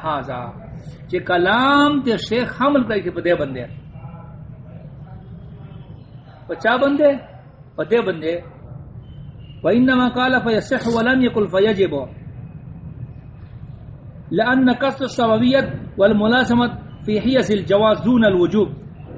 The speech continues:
نو دا وی چے دا سا ویل چے صحیح دا، دا سا نو ویل چے واجب دا، دا ویل زکا چے قصد سببیت دے ملازمت تا پا مقابل دے جواز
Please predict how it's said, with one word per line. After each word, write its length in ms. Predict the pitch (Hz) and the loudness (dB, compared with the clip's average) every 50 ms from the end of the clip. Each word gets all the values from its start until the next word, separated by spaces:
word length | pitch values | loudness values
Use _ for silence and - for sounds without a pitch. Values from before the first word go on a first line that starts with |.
| - - - - - - - - - - - | -14 -12 -12 -12 -14 -14 -16 -16 -16 -8 -4
نو 80 | 170 175 170 | -2 0 2
دا 60 | 226 254 262 | 4 4 4
وی 80 | 269 269 226 | 4 2 2
چے 60 | 269 240 | 2 2
دا 220 | 240 262 262 285 269 262 | 4 4 4 4 4 4
سا 60 | 254 | 2
ویل 260 | 254 254 277 294 294 - | 4 4 4 4 4 4
چے 80 | 285 240 - - | 0 -2 0 2
صحیح 220 | 208 220 262 269 247 | 4 4 4 6 6
دا، 120 | 208 190 185 185 - - - - - - - | 4 4 4 2 0 -4 -10 -14 -16 -6 -2
دا 80 | 196 247 247 | 0 0 2
سا 80 | - 247 254 | 2 4 4
نو 80 | 285 302 294 | 6 6 6
ویل 120 | 285 262 - - | 4 4 4 2
چے 60 | 220 214 | 4 4
واجب 280 | 208 190 - 226 254 226 202 - | 4 4 4 2 2 0 2 0
دا، 80 | 226 208 208 | 0 2 4
دا 60 | 214 214 | 4 4
ویل 180 | 233 262 269 269 269 240 175 - | 6 6 6 6 4 4 2 0
زکا 280 | 285 233 - 269 208 165 147 - - - - - - - - - | 0 2 2 2 2 0 -2 -6 -10 -16 -18 -18 -18 -18 -6 -4
چے 80 | 196 190 190 - | -4 -2 0 2
قصد 220 | 277 277 277 - 294 247 - | 0 0 2 0 -2 0 0
سببیت 420 | 254 240 233 214 214 247 277 277 277 262 | 2 2 2 2 4 4 2 2 2 2
دے 80 | 254 254 254 | 2 2 4
ملازمت 440 | 254 247 233 196 226 233 247 262 254 - | 4 2 2 2 2 2 2 2 2 0
تا 80 | 254 247 | -2 -2
پا 60 | 233 233 226 233 | 2 2 2 2
مقابل 320 | 180 220 208 208 254 262 247 | 2 2 2 4 4 4 4
دے 60 | 226 196 175 | 2 2 2
جواز 240 | 202 208 240 262 | 4 4 4 2